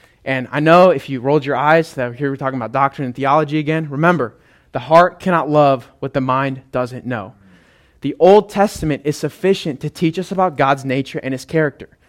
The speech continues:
because God does not change. God is the same yesterday,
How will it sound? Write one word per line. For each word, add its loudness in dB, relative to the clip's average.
because -6
God 0
does 0
not -4
change. -12
God 0
is 0
the -6
same -6
yesterday, -2